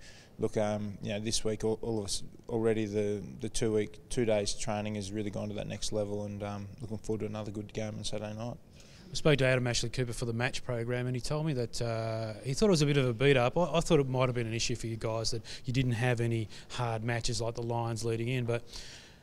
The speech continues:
Speaker 2: I've gotta hand it to you. You look pretty sharp, and I think I was pretty <laughs> foolish about that comment. <laughs>
Speaker 1: Yeah, well, well, um, you know, there's a fine balance between being, um, you know, fre-,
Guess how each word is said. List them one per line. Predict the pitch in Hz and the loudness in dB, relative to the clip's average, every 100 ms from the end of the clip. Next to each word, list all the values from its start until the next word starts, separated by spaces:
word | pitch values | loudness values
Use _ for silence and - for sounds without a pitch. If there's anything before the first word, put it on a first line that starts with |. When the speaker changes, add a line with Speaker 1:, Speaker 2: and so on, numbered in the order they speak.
| - 139 | -10 -2
Speaker 2:
I've | |
gotta | 139 165 | 2 2
hand | 127 156 | 2 0
it | 151 | 0
to | 113 | 0
you. | 117 | -2
You | 135 | -2
look | 131 151 - | -2 -4 -4
pretty | 156 117 | -2 -2
sharp, | - 151 139 139 131 | 0 0 0 0 -2
and | 131 | -2
I | 127 | -2
think | 123 135 | -2 -2
I | 123 | -2
was | |
pretty | 120 143 | -2 -2
<laughs> | |
foolish | 131 151 196 135 | 2 4 4 4
about | 127 123 | 2 2
that | 127 | 0
comment. | 123 147 147 - - | 0 2 2 0 -2
<laughs> | 175 139 - | -2 -4 -8
Speaker 1:
Yeah, | - 165 165 165 | 2 8 12 12
well, | 160 160 - | 10 4 0
well, | 143 147 135 123 | 4 8 8 6
um, | 135 131 123 | 6 6 4
you | 127 | 2
know, | 123 | 4
there's | 120 131 131 | 4 4 2
a | |
fine | - 135 120 | 2 4 6
balance | 113 113 | 4 4
between | - 110 120 110 | 0 0 -2 -2
being, | 110 110 110 110 104 104 | 0 0 0 -2 -6 -4
um, | 107 107 101 - | -2 -2 -4 -6
you | 110 | -4
know, | - | -4
fre-, | - | 0